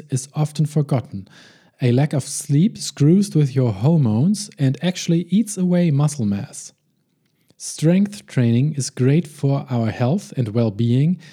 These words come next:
and general physical preparedness,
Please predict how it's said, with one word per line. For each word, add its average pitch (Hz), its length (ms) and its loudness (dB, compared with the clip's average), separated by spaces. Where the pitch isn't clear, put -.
and 120 240 -2
general 170 520 2
physical 147 560 0
preparedness, 110 920 -2